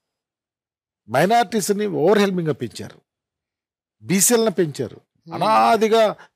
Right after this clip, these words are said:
Speaker 1: ఉద్దండులు పోటీ చేసిన ప్రాంతంలో కూడా బీసీలకు ప్రయారిటీ ఇస్తా ఉన్నారు. అప్‌లిఫ్ట్‌మెంట్
Speaker 2: యా, యా.
Speaker 1: ఆయన ఆలోచన అది. ఈరోజు ఇంతమందికి మంత్రులు ఇచ్చారంటే, ఆ మంత్రుల్లో కూడా ప్రెడామినెంట్ పోర్ట్‌ఫోలియోలు ఇచ్చారంటే,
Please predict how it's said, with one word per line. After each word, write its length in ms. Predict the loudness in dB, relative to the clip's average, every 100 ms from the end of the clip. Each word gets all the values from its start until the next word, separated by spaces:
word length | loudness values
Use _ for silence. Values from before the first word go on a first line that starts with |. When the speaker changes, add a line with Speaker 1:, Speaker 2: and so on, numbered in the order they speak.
| _
Speaker 1:
ఉద్దండులు 440 | -14 -2 0 2 2
పోటీ 300 | 2 0 2
చేసిన 280 | 0 0 -2
ప్రాంతంలో 560 | 0 0 0 -2 -2
కూడా 200 | -2 -2
బీసీలకు 460 | 0 0 0 -2 -4
ప్రయారిటీ 400 | 0 0 0 -6
ఇస్తా 220 | -8 -10
ఉన్నారు. 300 | -12 -14 -16 -20 _ _ _ _ _ _ _ _ _ _ _ _ _ -12
అప్‌లిఫ్ట్‌మెంట్ 580 | -2 0 2 2 2 -4 _ -8
Speaker 2:
యా, 180 | -6 -6 -8
యా. 200 | -10 -10 -12 -4
Speaker 1:
ఆయన 180 | 0
ఆలోచన 480 | 0 2 2 4 2
అది. 240 | 0 -2 -10
ఈరోజు 320 | -8 -4 -2 -2
ఇంతమందికి 520 | -2 -2 -2 -4 -2
మంత్రులు 380 | -2 0 0 -2
ఇచ్చారంటే, 600 | 0 -2 -2 -6 -8 -8 _ _ _ _ _ _ _ _ -6
ఆ 100 | -2
మంత్రుల్లో 440 | 0 0 0 0
కూడా 120 | 0 -2
ప్రెడామినెంట్ 760 | 0 0 2 0 -2 -6 -4
పోర్ట్‌ఫోలియోలు 500 | -4 -4 -2 0 2
ఇచ్చారంటే, 520 | 0 -4 -4 -6 -12